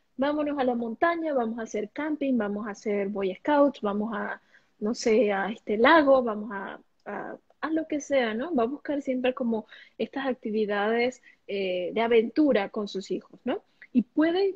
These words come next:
crear como con sus hijos una relación muy, muy sincera también, muy alegre, justamente como por esa libertad que, que se le da natural, porque es su esencia. Entonces puede crear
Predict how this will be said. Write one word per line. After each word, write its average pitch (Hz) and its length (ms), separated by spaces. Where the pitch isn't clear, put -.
crear 262 420
como 262 340
con 226 160
sus 208 200
hijos 254 340
una 226 160
relación 233 600
muy, 262 480
muy 269 240
sincera 226 760
también, 208 460
muy 262 220
alegre, 214 460
justamente 285 580
como 240 260
por 214 160
esa 254 400
libertad 220 800
que, 208 280
que 208 120
se - 120
le 202 140
da 226 140
natural, 311 600
porque 202 440
es 302 140
su 302 100
esencia. 220 720
Entonces 254 380
puede 302 300
crear 240 500